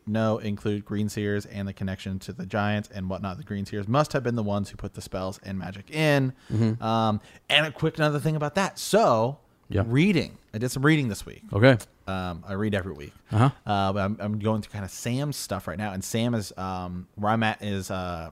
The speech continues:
Speaker 1: Storm of Swords. Sam is, or, yeah, or Feast
Speaker 2: Mm-hmm.
Speaker 1: of Crows,
Speaker 2: Mm-hmm.
Speaker 1: excuse me.
Speaker 2: Mm.
Speaker 1: Sam is getting sent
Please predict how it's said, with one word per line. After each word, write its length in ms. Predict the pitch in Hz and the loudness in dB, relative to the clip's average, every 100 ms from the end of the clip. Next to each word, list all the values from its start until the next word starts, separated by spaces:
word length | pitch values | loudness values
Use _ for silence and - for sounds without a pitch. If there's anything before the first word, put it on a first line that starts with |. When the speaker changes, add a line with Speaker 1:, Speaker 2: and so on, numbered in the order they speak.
| _ | _
Speaker 1:
Storm 200 | - 139 | 0 2
of 40 | 139 | 4
Swords. 400 | 131 120 117 - - - _ | 4 4 4 -2 -16 -20 _
Sam 560 | - - 120 120 120 117 - - | -8 0 4 4 4 2 -2 -2
is, 840 | 107 104 104 101 101 98 - - | 2 4 4 2 0 -2 -6 -4
or, 220 | 120 110 - _ _ _ _ _ - | -2 -2 -4 _ _ _ _ _ -6
yeah, 140 | 120 - _ | -6 -6 _
or 60 | - | 0
Feast 160 | 175 123 | 0 0
Speaker 2:
Mm-hmm. 80 | |
Speaker 1:
of 40 | 117 | -2
Crows, 220 | 82 - | -4 -4
Speaker 2:
Mm-hmm. 80 | 113 | -4
Speaker 1:
excuse 200 | 123 95 | -4 -4
me. 100 | 87 _ _ _ _ _ _ - | -10 _ _ _ _ _ _ -4
Speaker 2:
Mm. 200 | 123 104 - - _ _ _ _ _ | -4 -4 -8 -20 _ _ _ _ _
Speaker 1:
Sam 560 | - - 131 131 131 127 | -10 -2 0 2 4 2
is 200 | 113 110 | 2 2
getting 240 | 113 110 | 2 2
sent 340 | 104 - 110 | 2 2 0